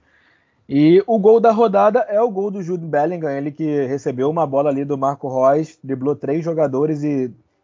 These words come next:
cavou, deu, fez uma cavadinha contra o goleiro do Arminia Bielefeld, o Stefan Ortega, e pra mim foi um, um golaço. E menção honrosa também ao gol do Mats Hummels, né?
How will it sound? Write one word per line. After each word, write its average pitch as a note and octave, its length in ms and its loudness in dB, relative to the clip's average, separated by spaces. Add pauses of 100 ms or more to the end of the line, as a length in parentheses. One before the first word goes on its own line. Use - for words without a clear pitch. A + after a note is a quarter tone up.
(120)
cavou, C#3+ 560 0
deu, D#3+ 200 -4
fez D#3 180 -6
uma F3 140 -6
cavadinha D#3+ 640 -4
contra C#3+ 300 -10
o C#3 40 -8
goleiro C3+ 320 -4
do C3+ 100 -4
Arminia C3 320 -4
Bielefeld, B2+ 460 -4
o A#2 60 -8
Stefan B2+ 320 -6
Ortega, C3+ 600 -2 (500)
e B2+ 120 -8
pra C3+ 160 0
mim C3+ 180 -2
foi D3 220 2
um, C#3 460 -2
um C3+ 80 -4
golaço. C#3 600 4 (400)
E F3+ 80 -6
menção G3+ 420 -2
honrosa G3 460 2
também F3 240 -2
ao F#3+ 140 -2
gol F3+ 180 0
do F#3+ 80 -2
Mats F#3 240 0
Hummels, D#3 420 -6
né? B2+ 300 -6